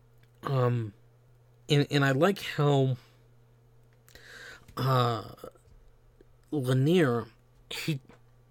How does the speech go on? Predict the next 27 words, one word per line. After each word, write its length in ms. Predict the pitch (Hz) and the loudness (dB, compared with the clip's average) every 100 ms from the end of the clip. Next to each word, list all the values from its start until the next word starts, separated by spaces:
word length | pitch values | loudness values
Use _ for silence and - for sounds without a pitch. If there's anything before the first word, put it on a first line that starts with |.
| _ _ _ - _ 139 | _ _ _ -20 _ -14
th-, 140 | 139 - | -12 0
there's 220 | 165 165 | 2 2
a 60 | 160 | 0
thing 220 | 220 208 | 0 0
he 160 | - | 0
says 340 | 165 139 143 135 | -2 0 -2 -2
here, 360 | - 117 95 - - - - - - - _ | -4 -4 -4 -10 -20 -20 -20 -20 -20 -20 _
uh, 260 | 139 135 131 | 4 6 6
where 180 | 127 135 | 2 -2
he's, 340 | 170 170 - - | 0 0 -2 -2
where 260 | 147 139 143 | -2 2 0
he 240 | - 139 - - _ _ _ _ _ _ - | 0 -6 -8 -20 _ _ _ _ _ _ -6
sort 260 | 135 - 160 | -2 2 2
of 140 | 127 | 2
justifies 960 | - 156 - 170 - 139 123 110 117 - | 4 2 4 0 0 -2 0 -2 -4 -6
Delenn 680 | - 120 120 123 127 123 123 | -2 0 4 4 4 2 0
falling 360 | - 127 113 117 | -2 -2 0 0
in 80 | |
love 160 | 113 113 | -2 -4
with 120 | 117 | -6
Sheridan 560 | - - 117 113 104 107 - - - - | -6 -2 -2 -2 -6 -8 -14 -14 -14 -2
as 260 | 139 127 117 | 2 4 2
a 60 | |
form 280 | 110 - 135 | -2 0 2
of 180 | 120 - | 0 -2
repentance, 720 | 117 - 156 - 104 - - - - - - | -10 -6 -6 -6 -14 -12 -18 -18 -20 -18 -2
of 380 | 127 117 110 | 2 2 0